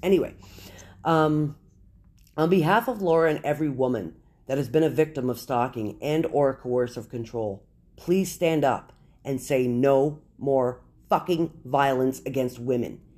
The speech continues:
We, as a society, should be standing shoulder to shoulder against these horrific crimes. Every single fucking day, women are being murdered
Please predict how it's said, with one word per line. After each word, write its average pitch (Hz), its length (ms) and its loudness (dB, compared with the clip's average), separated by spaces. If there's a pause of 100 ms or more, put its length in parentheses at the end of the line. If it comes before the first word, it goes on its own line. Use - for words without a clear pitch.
(260)
We, 170 480 -2 (320)
as 156 220 0
a 196 60 -2
society, 220 880 0 (240)
should 170 220 -2
be 160 80 0
standing 160 500 2
shoulder 165 560 -2
to 170 160 -6
shoulder 151 640 -2
against 127 440 -2
these 131 240 -4
horrific 123 500 -4
crimes. 113 500 -6 (480)
Every 151 560 0 (120)
single 165 720 0 (120)
fucking 151 540 -2 (100)
day, 127 420 -2 (240)
women 151 300 2
are 147 120 4
being 143 340 0
murdered 131 580 -2